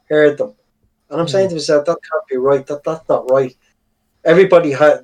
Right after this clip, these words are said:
Speaker 1: there, there has to be somebody out there that doesn't, that doesn't like, uh, what I've done.
Speaker 2: Mm-hmm.
Speaker 1: Has to be.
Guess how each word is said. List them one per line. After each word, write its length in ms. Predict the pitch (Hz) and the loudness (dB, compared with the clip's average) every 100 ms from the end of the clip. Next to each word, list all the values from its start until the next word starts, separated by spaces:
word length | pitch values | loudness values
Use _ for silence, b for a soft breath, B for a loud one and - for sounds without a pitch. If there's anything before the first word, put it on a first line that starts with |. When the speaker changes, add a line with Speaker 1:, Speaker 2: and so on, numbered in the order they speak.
| _ | _
Speaker 1:
there, 160 | 147 - | -10 -8
there 100 | - | -8
has 280 | - 208 214 | 0 0 0
to 60 | 165 | -6
be 80 | |
somebody 520 | 135 - 226 262 190 147 | -6 2 2 2 2 2
out 200 | 135 131 | 2 0
there 340 | 131 127 - _ _ _ _ _ - | 4 4 4 _ _ _ _ _ -8
that 140 | 131 | -2
doesn't, 580 | 160 143 143 127 - - _ _ _ _ _ _ - | 0 0 -2 -6 -10 -20 _ _ _ _ _ _ -10
that 140 | 143 | -6
doesn't 280 | - 139 143 | 0 0 2
like, 540 | 139 139 131 - - - | 4 2 2 -10 -20 -10
uh, 280 | 151 139 139 | -4 0 2
what 180 | 131 139 | 2 2
I've 160 | 135 131 | 0 2
done. 280 | 143 139 135 _ | 0 -2 -6 _
Speaker 2:
Mm-hmm. 240 | 127 120 120 | -20 -18 -10
Speaker 1:
Has 200 | 208 254 | -8 -2
to 100 | - | 0
be. 160 | 143 | 0